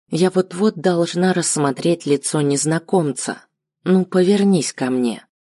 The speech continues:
Ещё чуть-чуть. Внутри всё замирает, сердце банально застыло, ноги вросли в землю, всё моё внимание устремлено вперёд. Это не просто мужчина. Мы с ним точно раньше встречались.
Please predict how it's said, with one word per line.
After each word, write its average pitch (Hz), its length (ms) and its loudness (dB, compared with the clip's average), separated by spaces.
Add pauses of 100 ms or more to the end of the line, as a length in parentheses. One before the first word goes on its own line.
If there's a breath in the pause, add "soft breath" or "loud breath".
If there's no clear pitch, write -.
(180)
Ещё 170 480 -2
чуть-чуть. - 800 -8 (420)
Внутри 160 540 0
всё - 240 -2
замирает, 143 760 0 (340)
сердце - 540 -2
банально 160 560 0
застыло, 175 840 0 (440)
ноги 147 320 2
вросли 135 480 0
в 127 80 -2
землю, 151 520 0 (200)
всё - 220 -2
моё 170 280 4
внимание 151 640 2
устремлено 139 720 0
вперёд. 175 640 -2 (520)
Это 180 260 -2
не 190 180 4
просто 196 520 -2
мужчина. 135 680 -2 (320)
Мы 156 160 -2
с - 140 -4
ним 147 180 2
точно 151 480 -2
раньше 147 320 -4
встречались. 165 880 -4